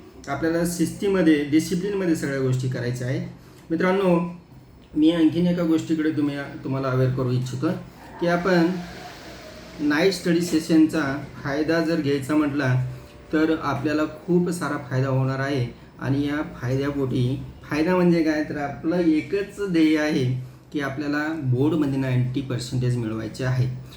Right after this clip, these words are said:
आणि जे नाइन्टी मिळवणारी मुलं आहेत, त्यांना आपण हंड्रेड पर्सेंटपर्यंत घेऊन जाणार आहे. हा मुख्य उद्देश या ना-, नाईट स्टडी सेशनचा आहे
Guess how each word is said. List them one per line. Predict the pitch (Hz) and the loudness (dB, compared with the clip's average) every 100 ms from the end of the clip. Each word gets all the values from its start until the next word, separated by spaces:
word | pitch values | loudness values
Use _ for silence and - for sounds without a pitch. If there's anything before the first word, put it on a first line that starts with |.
| - | -12
आणि | 143 156 | 2 4
जे | 156 165 | 6 4
नाइन्टी | 139 139 147 139 311 | 4 4 2 4 4
मिळवणारी | 220 196 185 180 165 | 4 2 2 4 4
मुलं | 170 156 156 | 6 6 4
आहेत, | 156 139 170 - - | 2 -2 -6 -12 -12
त्यांना | 143 147 | -4 -4
आपण | 143 143 | -2 -2
हंड्रेड | 131 131 160 | 0 2 0
पर्सेंटपर्यंत | 156 135 160 139 131 131 | 0 -2 -2 0 0 2
घेऊन | 135 139 | 2 2
जाणार | 139 135 | 0 -2
आहे. | 135 156 | -2 -2
हा | 131 160 | -2 2
मुख्य | 160 156 170 - | 2 2 -2 0
उद्देश | 185 170 170 | 2 2 0
या | 156 151 | 0 0
ना-, | 143 135 | 0 -2
नाईट | 135 131 131 | -2 0 0
स्टडी | - 127 | 0 2
सेशनचा | 127 - 127 127 139 | 2 0 0 0 0
आहे | 139 120 | -2 -4